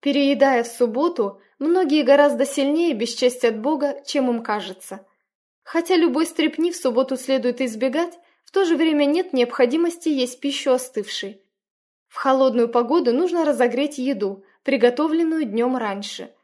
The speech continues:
И пусть еда, хотя бы и простая, будет вкусной и привлекательной.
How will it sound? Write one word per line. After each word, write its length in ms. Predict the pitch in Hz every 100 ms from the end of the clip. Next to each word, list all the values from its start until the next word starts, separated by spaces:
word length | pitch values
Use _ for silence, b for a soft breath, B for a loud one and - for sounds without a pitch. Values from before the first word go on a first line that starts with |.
| _ _ _
И 140 | 277
пусть 420 | 294 - 349 349 247
еда, 540 | 233 262 262 349 349
хотя 380 | - 254 254 277
бы 160 | 240 233
и 20 |
простая, 760 | 233 240 - 339 339 233 208 b _
будет 340 | 240 240 247
вкусной 540 | - - 359 359 349 320
и 200 | - 294
привлекательной. 1000 | - 240 226 220 208 208 214 208 196